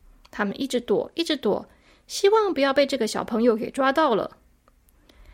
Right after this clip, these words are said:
但是啊，让他们没有想到的是，当这个小朋友要回家的时候，小朋友就哭了。这个小朋友的妈妈一直安慰他，叫他不要哭，不要哭。可是他就是一直哭个不停。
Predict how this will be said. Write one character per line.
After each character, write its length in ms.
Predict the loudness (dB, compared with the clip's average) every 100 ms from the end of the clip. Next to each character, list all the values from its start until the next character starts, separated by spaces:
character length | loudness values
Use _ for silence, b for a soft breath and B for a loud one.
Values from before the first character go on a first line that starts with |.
| b b -2
但 160 | 0
是 180 | 0 0
啊， 160 | 0 0
让 180 | 0
他 80 | 0
们 140 | 0 0
没 100 | 0
有 100 | 0
想 200 | -2 -4
到 160 | -2
的 120 | 0 0
是， 420 | -2 0 -2 -4 b b b b 2
当 240 | 2 4
这 80 | 4
个 100 | 2
小 200 | 0 0
朋 140 | 2
友 100 | 4
要 160 | 4 2
回 180 | 0 2
家 180 | 2
的 120 | 2 0
时 120 | -2
候， 400 | 0 0 0 -4 -18 -12
小 160 | -10
朋 160 | -4 -2
友 100 | -2
就 100 | -4
哭 320 | -4 2 4
了。 280 | 4 2 -4 _ _ -20 -20 _ _ _ _ _ -20 _ _ b b b b b b b
这 120 | -2
个 100 | 0
小 160 | 2 0
朋 120 | 2
友 100 | 2
的 80 | 2
妈 160 | 2 4
妈 220 | 2 0
一 120 | -2
直 120 | -2
安 160 | 0 2
慰 120 | 2
他， 300 | 0 0 0
叫 160 | -2 -4
他 140 | -6
不 100 | 0
要 160 | 0 0
哭， 300 | -2 -2 0
不 100 | 0
要 180 | 0
哭。 320 | -2 -2 -2 -4 -14 -20 b b b b
可 160 | -4 0
是 200 | 4 4
他 160 | 4 0
就 120 | 0
是 100 | -2
一 140 | -4
直 100 | -4
哭 180 | -2 -2
个 140 | 0
不 160 | -2 -4
停。 460 | -4 -2 -2 -4